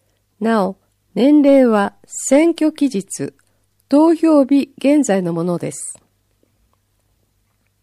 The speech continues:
皆さんからの相談を受け付け、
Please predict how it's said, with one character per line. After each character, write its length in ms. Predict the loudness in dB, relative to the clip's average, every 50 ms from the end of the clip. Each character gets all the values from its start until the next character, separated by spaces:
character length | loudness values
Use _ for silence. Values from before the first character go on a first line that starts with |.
| _ _ _ _ _ _ _ _ _ _ _ _ _ _ _ _ _ _ _ _ _ -6
皆 260 | -2 0 0 0 0
さ 220 | 0 0 0 0
ん 100 | 0 -2
か 140 | -2 -2 -4
ら 120 | -4 -4 -4
の 140 | -4 -6
相 300 | -6 -4 -2 -2 -2 0
談 260 | 0 -2 -2 -2 -2 -2
を 140 | -2 -2
受 180 | -4 -4 -4 -4
け 40 | -4
付 380 | -4 -8 -14 -10 -12 -12 -12 -12
け、 80 | _